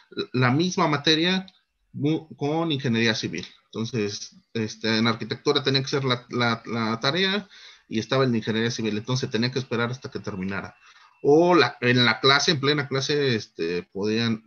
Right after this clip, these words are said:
podían estar ocupando los ingenieros civiles la, entonces llegamos a ese problema. Que, este, podemos destacar en algunos softwares, se crearon demos que aprovechamos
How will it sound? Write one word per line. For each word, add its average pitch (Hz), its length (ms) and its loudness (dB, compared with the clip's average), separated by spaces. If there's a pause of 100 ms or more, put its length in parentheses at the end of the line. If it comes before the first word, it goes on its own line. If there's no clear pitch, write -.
podían 117 260 0
estar 117 240 -4
ocupando 117 400 -4
los 107 180 -4
ingenieros 117 320 -6
civiles 107 380 -4
la, - 240 -10 (320)
entonces 120 240 -2
llegamos 151 400 2
a - 20 4
ese 147 160 -2
problema. 110 480 -2 (800)
Que, 156 720 6 (140)
este, 117 640 2
podemos 135 720 0
destacar 135 560 0
en 131 260 2
algunos 135 360 -2
softwares, 190 500 -2 (320)
se 123 160 -2
crearon 131 440 4
demos 170 540 2 (460)
que 120 80 -2
aprovechamos 143 880 -2